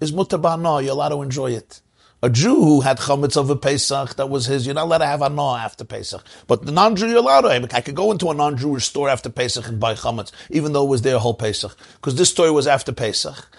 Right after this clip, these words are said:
And they were giving a gift to a non-Jew, which is basically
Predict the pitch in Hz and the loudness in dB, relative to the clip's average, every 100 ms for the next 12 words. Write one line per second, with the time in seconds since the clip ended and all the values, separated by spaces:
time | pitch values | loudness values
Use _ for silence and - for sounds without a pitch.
0 | - - 156 170 170 151 175 165 151 135 | -20 -6 0 4 4 4 2 4 2 2
1 | 151 151 - 147 139 143 143 123 120 127 | 0 -2 -4 -4 -2 -2 -2 -2 -4 -6
2 | 170 _ _ _ - 160 - 143 110 180 | -8 _ _ _ -4 -2 0 0 2 4
3 | - 160 143 151 139 120 101 | 2 0 0 0 0 -2 -6